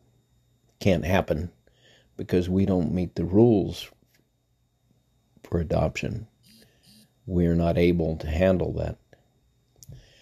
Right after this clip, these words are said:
Well, here's how the system works.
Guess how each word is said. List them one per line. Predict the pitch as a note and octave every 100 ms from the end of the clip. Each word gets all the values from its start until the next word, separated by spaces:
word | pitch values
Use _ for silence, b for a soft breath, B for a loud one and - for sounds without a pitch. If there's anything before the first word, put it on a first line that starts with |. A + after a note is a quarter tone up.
| b b -
Well, | C#3 D3 D3 _ _ _ _ _ -
here's | C#3+ E3+
how | F3 C#3+
the | F#2+
system | - A2 - F#2
works. | E2+ C#2 - -